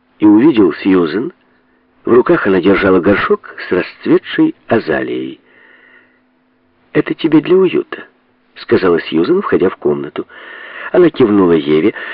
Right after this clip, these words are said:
поздоровалась с ней и добавила: «Хотя, кажется, здесь и так уже вполне уютно». «Доброе утро, мисс Хартли», — холодно сказала Ева. «Какой прелестный цветок.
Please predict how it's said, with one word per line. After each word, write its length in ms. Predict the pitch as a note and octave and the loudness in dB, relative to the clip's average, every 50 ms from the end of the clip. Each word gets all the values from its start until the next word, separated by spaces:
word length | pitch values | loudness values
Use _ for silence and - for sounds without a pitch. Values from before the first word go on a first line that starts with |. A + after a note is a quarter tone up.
| - - - | -16 -4 0
поздоровалась 680 | - D#3+ C3 A2+ A2+ G2+ E2+ D2+ C#2+ D2 D#2+ F#2 - - | 0 0 2 2 2 2 2 2 2 0 0 -2 -4 -8
с 60 | - A2 | -4 -2
ней 180 | B2+ C#3+ D3 | 0 0 0
и 140 | - - C#3+ | 0 0 0
добавила: 560 | B2+ B2+ F2+ - C#2+ C#2 C#2 C#2 C#2 - - - - - - - - - - - - | 2 2 0 0 0 -2 -2 -2 -2 -4 -8 -12 -16 -18 -18 -20 -20 -20 -20 -20 -16
«Хотя, 320 | - - - - - D#3 D3+ | -12 -10 -8 -4 -4 -6 -2
кажется, 400 | - E3 D#3 - - - - D#3 | -2 -2 -2 -2 -4 -4 -4 -4
здесь 320 | D3 - E3 E3 - - | 0 -2 -2 -2 0 -4
и 60 | F3+ | -4
так 260 | - - B3+ B3 - | -4 -2 -6 -4 -4
уже 180 | - - - E2+ | -4 -4 -4 -6
вполне 460 | - - - - F2+ E2+ E2 E2+ E2 D#2 | -8 -6 -4 -4 -4 -4 -4 -6 -6 -6
уютно». 540 | D#2+ D#2+ D2 D2 C#2 - - - - - - - - - - - - - - - - - - _ _ _ _ _ _ _ _ _ _ | -6 -6 -6 -8 -10 -12 -14 -16 -18 -18 -18 -20 -20 -20 -20 -20 -20 -20 -20 -20 -20 -20 -20 _ _ _ _ _ _ _ _ _ _
«Доброе 360 | - A#2 C3 A#2 A2 A#2+ B2+ | 0 2 2 4 4 4 2
утро, 240 | C3 G#2+ - - D2 | 2 2 0 -2 -2
мисс 260 | D#2+ D#2+ D#2+ E2 E2 - - - - | -2 -2 -2 -2 -4 -6 -10 -8 -6
Хартли», — 580 | - F2 E2 D2+ - - - - - G#2 C3+ - _ _ _ _ - | -4 -4 -4 -4 -8 -12 -12 -12 -12 -12 -12 -18 _ _ _ _ -14
холодно 440 | - - - G2+ F#2 E2+ D#2 E2+ E2+ | -6 0 2 2 2 2 2 -2 -4
сказала 340 | - - F#2+ E2+ F#2 F2+ F2+ | -4 -4 -4 -2 0 0 0
Ева. 360 | F2 E2+ F2 E2 E2 G2+ A#2 - - - - - - - - - - - - _ | 2 2 0 0 0 -2 -6 -8 -18 -20 -20 -20 -20 -20 -20 -20 -20 -20 -20 _
«Какой 280 | - - - - A2 | -6 -4 0 2 0
прелестный 580 | - - G2+ G2+ F#2+ G2+ A#2 C3 - - F#2+ F#2+ - - - | 0 2 2 4 4 4 2 2 0 -2 -4 -4 -4 -4 -6
цветок. 580 | - - - - - - - _ - - - | -6 -6 -4 -6 -8 -8 -10 _ -14 -14 -14